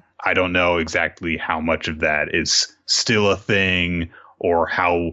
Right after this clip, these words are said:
legitimate that, uh, thing that I've heard is, but that's something that I've heard about it.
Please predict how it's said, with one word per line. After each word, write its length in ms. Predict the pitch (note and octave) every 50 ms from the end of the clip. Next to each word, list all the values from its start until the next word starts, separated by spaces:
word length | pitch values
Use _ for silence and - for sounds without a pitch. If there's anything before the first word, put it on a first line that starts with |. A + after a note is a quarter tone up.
| - _ _ _ _ -
legitimate 760 | F#2 E2+ D#2+ D#2+ F2 F2+ F2 E2+ E2+ E2+ E2 E2 E2 E2 D#2+
that, 580 | E2 E2 E2 E2 E2 E2 E2 - - - - - _ _ -
uh, 520 | E2+ E2 D#2 D2+ D#2 D#2 D2+ D2+ D2+ D2 D#2 F2 - - _ _ _ _ _ _ - - - -
thing 160 | - G2 F2+
that 100 | E2 D#2+
I've 140 | D#2+ D#2 -
heard 260 | - E2 D2 D2+ D2+ - -
is, 640 | - F2+ E2 D#2 D2+ D2 D#2 F#2 D#2+ D#2 - - -
but 100 | - F2+
that's 200 | F#2 E2+ D#2+ -
something 280 | - F#2 D#2+ - E2 D#2
that 100 | D#2 D2+
I've 80 | D2+ -
heard 160 | - E2+ D#2
about 300 | D#2 D#2 D2+ D2 D2+ D#2
it. 160 | D#2 F#2+ G2